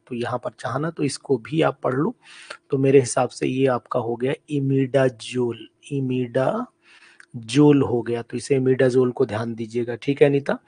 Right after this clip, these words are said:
अब आगे next condition में अगर आप जानना चाहो तो pyridazine चले आओ, तो next compound आपका ये हो जाएगा। यहाँ पर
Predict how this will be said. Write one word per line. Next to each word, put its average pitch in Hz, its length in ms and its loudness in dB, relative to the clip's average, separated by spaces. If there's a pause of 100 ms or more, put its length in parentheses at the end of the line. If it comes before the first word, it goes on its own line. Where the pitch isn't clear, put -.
(540)
अब 135 240 -2
आगे 131 280 2
next 143 340 0
condition 135 500 0
में 147 180 0 (120)
अगर 135 220 0
आप 127 200 2
जानना 131 320 0
चाहो 135 260 -4
तो 147 260 -4
pyridazine 131 800 0 (220)
चले 139 240 4
आओ, 139 160 2
तो 147 140 -6
next 131 600 -6
compound 131 600 -4
आपका 123 320 -4
ये 123 260 -2
हो 120 180 -2
जाएगा। 120 440 -4 (580)
यहाँ 123 400 -4
पर 139 120 -2